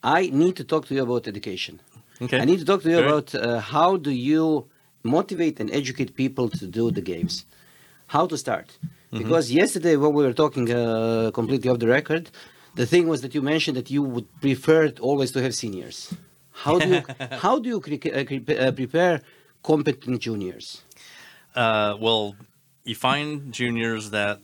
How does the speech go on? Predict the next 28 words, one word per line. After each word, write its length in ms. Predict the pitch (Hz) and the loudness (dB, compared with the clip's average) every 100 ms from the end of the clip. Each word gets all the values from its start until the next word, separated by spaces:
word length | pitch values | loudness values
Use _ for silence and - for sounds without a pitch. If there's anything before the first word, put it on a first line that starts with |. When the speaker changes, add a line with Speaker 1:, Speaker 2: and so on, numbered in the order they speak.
| _ - | _ -8
Speaker 2:
are 280 | 113 98 95 | -2 0 -2
talented. 540 | - 104 95 95 95 101 | -4 -6 -6 -10 -16 -14
You 60 | |
find 380 | 98 107 104 101 - - | -6 -4 -4 -8 -12 -12
people 300 | 117 - 104 | -12 -8 -6
who 200 | 113 104 | -4 -6
can 320 | - 104 95 - - | -4 -6 -6 -10 -12
learn 360 | 107 107 104 98 | -4 -2 0 -4
fast, 560 | - 92 - - - - | -2 -2 -2 -8 -14 -10
right? 180 | 104 92 - - | -6 -6 -8 -20
It's, 120 | - - | -20 -16
it's 240 | 101 95 - | -12 -8 -8
the, 260 | 101 95 92 | -4 -6 -4
like, 240 | 95 95 | -4 0
they 120 | 107 | 0
pick 240 | 104 127 113 | 0 -2 -2
up 140 | - | -4
what 160 | 107 104 | -4 -6
you're 100 | 95 | -8
telling 280 | 107 95 92 | -6 -6 -8
them 160 | 87 | -10
to 60 | 90 | -12
do, 280 | 98 95 - - - - - - - - | -12 -12 -14 -20 -20 -20 -18 -18 -12 -2
um, 480 | 104 101 92 87 - - | 2 2 -2 -8 -12 -6
and 160 | 117 | -2
that 220 | 107 104 104 | -2 -4 -2
they 480 | 107 104 101 98 104 | 0 0 -2 -6 -2
are 240 | 101 95 | -2 -2